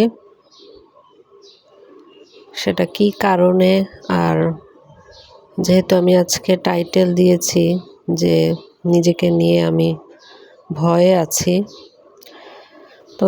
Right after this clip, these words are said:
সেটার কারণেই আপনাদের সাথে শেয়ার করব। হয়তোবা আমার একটু হলেও ভালো লাগবে।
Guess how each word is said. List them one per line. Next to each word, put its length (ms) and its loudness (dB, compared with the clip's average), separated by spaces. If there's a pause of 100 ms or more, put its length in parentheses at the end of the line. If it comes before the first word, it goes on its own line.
সেটার 400 0
কারণেই 600 2 (280)
আপনাদের 420 0
সাথে 340 -4
শেয়ার 400 0
করব। 340 0 (1040)
হয়তোবা 500 0 (1040)
আমার 300 2 (960)
একটু 300 0
হলেও 320 4
ভালো 340 2
লাগবে। 420 2